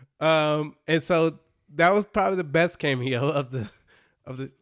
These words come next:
Speaker 2: to me. I don't know about
Speaker 1: Oh, no,
Speaker 2: for you
Speaker 1: she's
Speaker 2: guys.
Speaker 1: the best.
Speaker 2: She's the best, and she didn't say a single word. Um, so he brings the camera back and it's like,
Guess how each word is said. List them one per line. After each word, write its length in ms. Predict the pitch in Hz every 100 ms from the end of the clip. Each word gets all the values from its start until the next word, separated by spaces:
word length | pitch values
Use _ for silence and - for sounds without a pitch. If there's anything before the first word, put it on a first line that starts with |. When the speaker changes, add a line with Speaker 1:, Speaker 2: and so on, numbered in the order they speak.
| -
Speaker 2:
to 100 | 190
me. 420 | 180 175 101 113 -
I 80 | 135
don't 160 | 131
know 60 | 127
about 240 | 117 - -
Speaker 1:
Oh, 140 | 453 453
no, 60 | 233
Speaker 2:
for 40 |
you 60 | 117
Speaker 1:
she's 100 | -
Speaker 2:
guys. 80 | -
Speaker 1:
the 100 | 247
best. 540 | 233 - - - - -
Speaker 2:
She's 160 | 180
the 100 | 165
best, 280 | 143 143 110
and 140 | 131 127
she 140 | 180
didn't 220 | 165 147
say 180 | - 156
a 100 | 123
single 300 | - 160 131
word. 240 | 143 120 - _ _ _ _ _
Um, 260 | 131 123 120
so 120 | - 135
he 100 | 135
brings 240 | 160 160
the 80 | 143
camera 260 | 143 135
back 320 | 131 127 127 131
and 80 |
it's 100 | 113
like, 200 | 113 110